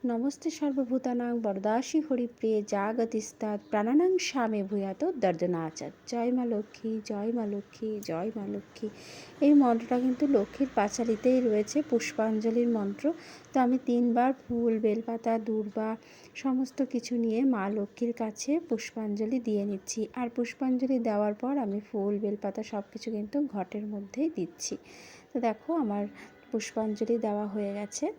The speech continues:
এবার আমি প্রণাম করে নিচ্ছি। "নম বিশ্বরূপস্য ভার্যাস্যি পদ্মে পদ্মালয়ে শুভে সর্বাত্ম পাহিমাং দেবী মহালক্ষ্মী নমস্তুতে।" জয় মা লক্ষ্মী, জয় মা লক্ষ্মী,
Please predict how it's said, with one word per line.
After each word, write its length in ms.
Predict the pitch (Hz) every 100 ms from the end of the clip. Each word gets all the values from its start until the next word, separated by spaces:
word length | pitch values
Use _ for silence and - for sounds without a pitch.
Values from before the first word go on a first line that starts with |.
| - - _
এবার 220 | 233 214 208
আমি 180 | 208
প্রণাম 400 | 240 214 208 202
করে 200 | 208 208
নিচ্ছি। 420 | 208 208 - 311 320
"নম 320 | 220 196 226
বিশ্বরূপস্য 760 | 220 - 226 220 226 214 277
ভার্যাস্যি 560 | 233 202 196 214 - 269
পদ্মে 320 | 208 196 208 226
পদ্মালয়ে 480 | 202 196 208 220 226
শুভে 280 | - 226
সর্বাত্ম 520 | 254 254 214 208 - 208
পাহিমাং 500 | 190 185 226 254 254
দেবী 220 | 233 220
মহালক্ষ্মী 680 | 208 190 196 214 214 - -
নমস্তুতে।" 680 | 208 196 220 226 - 208 202 - - - - -
জয় 340 | 214 220 220 233
মা 160 | 220
লক্ষ্মী, 480 | 202 202 - - 202
জয় 320 | 196 190 202 220
মা 160 | 202
লক্ষ্মী, 540 | 190 202 - - 254